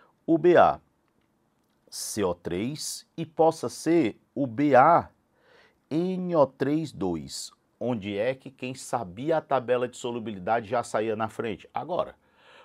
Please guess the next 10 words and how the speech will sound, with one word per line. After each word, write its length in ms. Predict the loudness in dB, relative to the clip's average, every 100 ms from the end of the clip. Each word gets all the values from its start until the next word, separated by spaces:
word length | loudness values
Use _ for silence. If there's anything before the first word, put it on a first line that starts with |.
| _
Porque 320 | -6 -4 -10 _
quem 220 | _ -6 -6
sabe 520 | -10 -8 -6 -4 -6
a 40 |
tabela 440 | -2 -2 0 -2 -4
de 80 |
solubilidade 720 | -6 -6 -6 -10 0 2 2 0
sabe. 260 | -4 -4 -10 _ _ _ _ -8
Os 200 | -6 -6
nitratos 1120 | -8 -8 -4 0 -2 -4 -10 -10 -14 -16